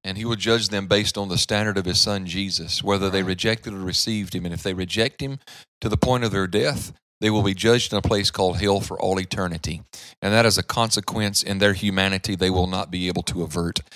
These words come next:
Speaker 1: It's coming. And so maybe there's somebody that was a part of that seventy thousand crowd who's listened to this podcast. Boy, it'd be a far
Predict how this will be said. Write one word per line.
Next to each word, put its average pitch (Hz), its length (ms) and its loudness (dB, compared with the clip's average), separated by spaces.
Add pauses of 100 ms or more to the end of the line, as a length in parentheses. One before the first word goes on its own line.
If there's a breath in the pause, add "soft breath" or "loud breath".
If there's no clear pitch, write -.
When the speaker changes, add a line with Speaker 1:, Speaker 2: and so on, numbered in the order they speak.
(160 loud breath)
Speaker 1:
It's - 220 -2
coming. 87 500 0 (480 loud breath)
And 90 220 0
so 95 240 8
maybe 101 320 2
there's 98 240 2
somebody 98 460 6
that 92 180 2
was 90 120 2
a 95 40 4
part 101 260 8
of 92 60 6
that 90 180 4
seventy 98 460 4
thousand 98 600 2
crowd 90 640 -2 (380 loud breath)
who's 98 260 2
listened 98 300 0
to 90 60 -6
this 90 160 -2
podcast. 95 580 -2
Boy, 98 140 0
it'd 101 60 -6
be 98 100 -4
a 80 60 -4
far 92 440 -4